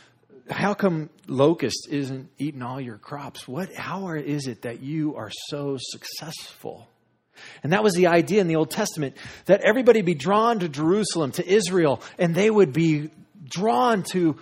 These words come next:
worship this God because they saw how he was blessing his people.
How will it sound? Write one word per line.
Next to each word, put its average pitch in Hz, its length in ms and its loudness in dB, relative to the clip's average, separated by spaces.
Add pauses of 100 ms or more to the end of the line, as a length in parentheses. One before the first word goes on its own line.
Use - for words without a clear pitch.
(120)
worship 202 580 4
this 165 220 0
God 160 420 -2
because 131 360 -4 (120)
they 123 180 -2
saw 165 420 -6
how 143 220 -2
he 151 160 -6
was 131 160 -6
blessing 135 540 -2
his 110 200 -10
people. 123 600 -4